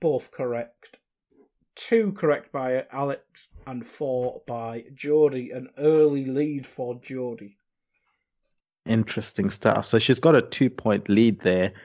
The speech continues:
Speaker 2: Um, obviously getting four out of five for Jody. Alex getting two out of five. Let's see. We move on to Aston Villa versus Chelsea. And you mentioned this at the beginning as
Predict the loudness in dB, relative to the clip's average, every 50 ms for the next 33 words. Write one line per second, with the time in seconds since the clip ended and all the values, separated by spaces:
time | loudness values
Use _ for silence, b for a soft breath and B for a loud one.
0 | b b b b _ 0 2 4 4 4 4 2 0 -2 0 2 2 2 2 0
1 | -2 0 2 4 6 6 4 4 2 -2 -4 -2 0 0 2 0 0 -2 -8 -12
2 | -6 -2 0 2 2 4 4 4 2 2 2 2 4 4 6 6 6 2 0 0
3 | 2 2 2 2 -2 -4 -6 0 0 0 2 2 0 0 0 0 -2 -4 -10 -12
4 | 0 4 4 6 6 6 6 4 2 B B B B B B B 4 4 4 4
5 | 0 -8 -8 2 4 6 8 8 8 8 6 8 8 6 6 6 4 4 2 0
6 | 0 0 0 0 0 0 -2 0 2 4 4 4 4 4 0 -2 -2 -8 -12 -10
7 | -4 0 2 2 2 2 2 2 4 6 6 6 8 8 8 8 8 6 6 4
8 | 4 2 2 4 4 2 2 0 -2 -6 -6 -6 -6 -4 -4 -2 0 0 2 2
9 | 2 2 2 2 0 0 -2 -6